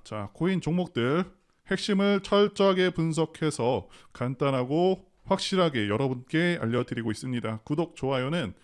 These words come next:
채널 성장시키고 영상 제작하는데 정말 큰 힘이 되고 있습니다. 한 번씩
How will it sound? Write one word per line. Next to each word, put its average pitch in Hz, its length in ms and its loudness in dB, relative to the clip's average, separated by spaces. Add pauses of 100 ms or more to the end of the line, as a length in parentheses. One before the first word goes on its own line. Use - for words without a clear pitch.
(180)
채널 165 340 0
성장시키고 156 800 0
영상 117 320 -2
제작하는데 113 640 -2 (200)
정말 165 460 -2
큰 156 160 -4
힘이 151 160 -2
되고 117 180 -2
있습니다. 113 520 -4 (220)
한 139 180 -4
번씩 156 400 -2